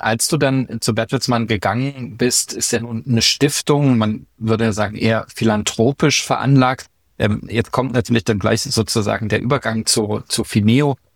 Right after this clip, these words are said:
Ähm, aber gab es da auch, oder wie ist diese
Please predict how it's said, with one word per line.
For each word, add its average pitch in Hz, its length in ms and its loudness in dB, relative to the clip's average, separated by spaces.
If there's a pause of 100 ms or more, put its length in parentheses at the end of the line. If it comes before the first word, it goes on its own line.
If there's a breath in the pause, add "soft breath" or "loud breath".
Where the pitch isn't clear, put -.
(200)
Ähm, 113 360 2 (240)
aber 107 760 -2 (240)
gab 113 220 0
es - 200 -2
da 117 380 0
auch, 117 320 0
oder 113 240 2
wie 135 100 4
ist - 180 0
diese 120 380 4